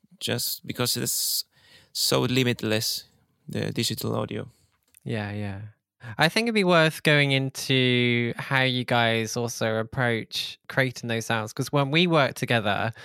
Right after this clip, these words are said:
Speaker 2: you didn't just create everything. You created, um, a-, an introduction, like, two introductions that I could pick from, and I, I think as part of that, you, you also did, like, an audio logo of, of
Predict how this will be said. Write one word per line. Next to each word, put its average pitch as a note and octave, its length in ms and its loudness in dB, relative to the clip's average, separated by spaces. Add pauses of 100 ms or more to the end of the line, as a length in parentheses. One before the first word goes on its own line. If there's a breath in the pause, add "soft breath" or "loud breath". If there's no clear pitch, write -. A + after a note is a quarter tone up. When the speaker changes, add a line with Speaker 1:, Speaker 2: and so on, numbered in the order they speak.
(280 loud breath)
Speaker 2:
you C3+ 160 2
didn't D#3+ 200 4
just D#3 220 2
create C#3+ 260 4
everything. A2+ 880 4
You B2+ 160 -2
created, C3 680 2 (300)
um, A2 920 2
a-, A#2 220 -2
an B2+ 120 2
introduction, C#3 580 2
like, A#2 160 -2
two C3+ 180 2
introductions B2 800 0
that - 100 -2
I A2+ 80 0
could A2 340 -4
pick C#3 200 -8
from, B2+ 300 2
and A#2 80 2
I, A#2 160 0
I A#2 40 4
think C3 400 0 (500 loud breath)
as B2 140 2
part C3 380 2
of A#2+ 60 -6
that, A#2+ 200 4
you, A#2+ 280 4
you A#2+ 300 2
also B2 280 0
did, A#2+ 240 2
like, A2+ 180 2
an A#2 140 0
audio C3 460 4
logo D#3 680 6
of, C#3+ 340 2 (520 loud breath)
of C3+ 180 2